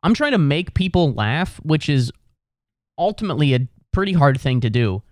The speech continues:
But it would be bananas to me if right before I went on stage, like, a, a, a booker was just like, "Oh, hey, by the way, all of your punchlines have to rhyme today.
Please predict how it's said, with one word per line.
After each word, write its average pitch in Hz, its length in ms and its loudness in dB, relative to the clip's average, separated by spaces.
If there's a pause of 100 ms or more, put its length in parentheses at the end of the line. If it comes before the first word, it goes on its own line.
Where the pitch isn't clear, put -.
(380)
But 160 280 -4
it 233 140 -4
would 208 180 0
be 214 260 0 (140)
bananas 190 880 0
to 240 120 0
me 247 340 0 (400)
if 180 400 -2 (340)
right 156 320 0
before 170 380 2
I 160 80 6
went 151 180 6
on 135 160 6
stage, 131 580 0 (380)
like, 135 180 0
a, 120 200 0 (100)
a, 123 440 4
a 131 100 4
booker 123 360 0
was 117 160 0
just 123 140 -2
like, 120 140 0
"Oh, 135 120 6
hey, 139 200 4
by 131 180 4
the 151 80 4
way, 147 200 4
all 147 220 4
of 220 140 2
your 196 100 2
punchlines 143 580 2
have 131 240 0
to 131 180 6
rhyme 113 680 2
today. 92 500 -4